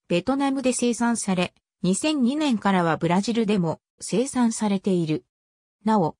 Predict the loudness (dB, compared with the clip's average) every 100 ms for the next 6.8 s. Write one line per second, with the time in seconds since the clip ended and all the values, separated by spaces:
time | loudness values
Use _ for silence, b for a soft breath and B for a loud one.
0 | _ _ -4 -2 -4 -2 0 2 2 2
1 | 0 0 0 0 -2 0 0 0 2 2
2 | 2 2 0 2 0 -2 _ -4 -4 0
3 | 0 2 2 0 -2 -6 _ -2 0 0
4 | -2 -2 -2 0 -2 0 0 2 2 2
5 | 2 2 0 -2 _ _ -4 -4 _ -2
6 | 2 2 0 0 2 2 -2